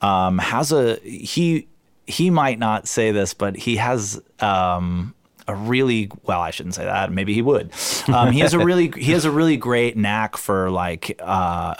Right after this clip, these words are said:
audio engineering as well. Um, and, and so we just, I just sort of picked people where, like,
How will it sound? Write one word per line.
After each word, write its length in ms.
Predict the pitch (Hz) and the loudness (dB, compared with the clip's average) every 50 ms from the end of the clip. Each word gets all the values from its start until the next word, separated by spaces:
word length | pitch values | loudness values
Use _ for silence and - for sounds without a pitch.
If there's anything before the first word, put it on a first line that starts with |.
| - - - | -12 -10 -4
audio 460 | - 98 104 101 98 98 98 95 92 | -2 0 0 2 2 0 0 0 0
engineering 680 | 92 95 95 92 92 90 90 90 90 90 90 87 85 85 | 2 0 0 0 0 -2 -2 0 0 0 -2 -2 -4 -6
as 180 | 82 - - | -6 -6 -4
well. 640 | 90 87 85 82 82 82 82 - - - - - - - - | -4 -2 -2 -2 -2 -2 -2 -4 -4 -6 -8 -10 -12 -8 -6
Um, 720 | 95 92 85 85 85 85 85 87 90 92 92 95 101 - _ _ _ _ _ _ - | -4 -2 -2 -2 -2 -2 -4 -6 -6 -6 -6 -6 -8 -10 _ _ _ _ _ _ -4
and, 600 | 101 98 98 92 90 90 90 90 90 87 87 - - - | -2 -2 0 0 0 0 0 0 0 -2 -2 -6 -8 -4
and 260 | - 110 104 104 104 - | -2 0 0 0 0 0
so 600 | - - 123 113 110 110 107 107 107 107 104 - - - - - - - - - | 0 2 2 4 4 4 4 4 2 0 -2 -4 -8 -16 -16 -16 -16 -8 -2 0
we 120 | 147 151 | 0 0
just, 340 | - - 175 165 - - - - | 2 0 0 0 0 -2 -2 0
I 120 | 131 139 | 0 0
just 180 | 139 165 160 - | 0 0 -2 0
sort 120 | 180 165 | 2 0
of 80 | 143 - | 0 0
picked 300 | - 143 135 - - - | -2 -4 -4 -4 -6 -8
people 640 | - - 127 113 - 120 120 117 113 107 104 - - - - | -4 -2 -2 -2 0 0 2 2 2 0 -2 -4 -10 -14 -12
where, 460 | - 113 113 110 104 98 98 98 98 | -8 -4 0 0 2 2 2 2 0
like, 600 | 95 92 90 90 90 90 - - - - - - | 0 0 0 0 -2 -4 -6 -8 -14 -16 -18 -20